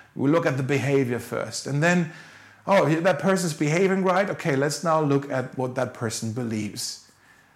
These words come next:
Is it the right, is that person reading the right books? <laughs> Is it the right doctrine?" You know, and only if the person behaves right and believes right,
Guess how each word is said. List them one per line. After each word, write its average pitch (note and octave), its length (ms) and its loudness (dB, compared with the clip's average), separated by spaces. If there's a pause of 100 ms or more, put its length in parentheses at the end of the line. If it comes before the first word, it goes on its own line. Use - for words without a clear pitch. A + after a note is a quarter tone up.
(240)
Is C#3+ 140 -4
it F#3 100 -4
the F#3+ 80 -4
right, E3 420 0 (140)
is D3 140 -6
that E3+ 180 -2
person E3 320 -2
reading D#3 280 0
the D3 80 0
right C#3+ 280 0
books? - 560 -4 (140)
<laughs> - 560 -4
Is F3+ 160 -4
it F#3 120 0
the F#3 80 0
right E3+ 280 4
doctrine?" A2+ 760 0
You C3+ 120 -4
know, E3 160 0
and E3+ 100 -2
only C#4+ 360 6
if A3 120 2
the G3 180 2
person F3+ 720 2 (180)
behaves G#3 540 4
right C3+ 320 -2 (720)
and B2+ 160 0
believes E3+ 560 6
right, A#2+ 460 -4